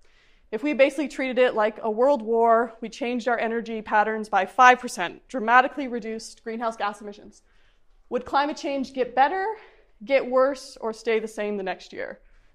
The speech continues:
Get better? Get worse? Stay the same. Okay, good, good, good. No one said get better, which is very rare. Uh, you guys are right. So it'll actually continue to get worse. And the reason for that is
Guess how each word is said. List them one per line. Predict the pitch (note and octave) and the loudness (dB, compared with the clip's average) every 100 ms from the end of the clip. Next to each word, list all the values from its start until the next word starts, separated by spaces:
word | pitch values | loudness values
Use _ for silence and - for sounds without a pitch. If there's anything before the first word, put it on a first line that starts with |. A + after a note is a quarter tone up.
| - | -2
Get | A#3+ | 2
better? | B3 G4 A4+ - - _ _ _ _ | 4 4 0 -4 -20 _ _ _ _
Get | A3 G3+ | -4 0
worse? | G#3+ G#4+ A4 - - - _ - | 2 2 0 -10 -20 -20 _ -20
Stay | - D4+ | -6 -2
the | D#4+ | 0
same. | G4 A#3+ G3+ - - _ _ _ _ _ _ _ _ - | 2 2 0 -6 -14 _ _ _ _ _ _ _ _ -8
Okay, | - C5+ C#5 F#4+ F#3 - | -2 2 2 2 0 -4
good, | A4+ C#4+ | -2 -2
good, | D4+ B3+ | -4 -4
good. | C4+ F3+ - | -4 -4 -8
No | A#3+ | -2
one | D#4 G4 | 0 0
said | G4 | 0
get | C#4 A#3+ | -2 2
better, | B3 A3 F3 | 4 4 0
which | F3+ | -2
is | G3+ F#3+ - | -6 -6 -4
very | A3 A3+ | -4 -2
rare. | A3 F#3+ D3+ F#3 _ _ _ _ _ - | 0 -2 -4 -10 _ _ _ _ _ -4
Uh, | G#3+ G#3+ | -2 -2
you | B3+ | 0
guys | D4 | -2
are | D4+ | 0
right. | C#4 A#3 - - _ | -2 -2 -4 -18 _
So | - B3+ | -6 -2
it'll | C4 C#4 | 2 2
actually | D4+ G4 | 2 -2
continue | F#4 D#4+ C4 B3+ | -8 -6 -6 -6
to | B3 | -2
get | A#3+ | -2
worse. | F3+ F3 F3 - - | -2 -4 -6 -12 -8
And | A#3 | -4
the | C4+ | 0
reason | F4+ G4+ | 0 0
for | G4+ F4 | -2 0
that | A3+ A#3+ A#3 | 6 6 4
is | G#3 G3+ G3+ | 0 -4 -4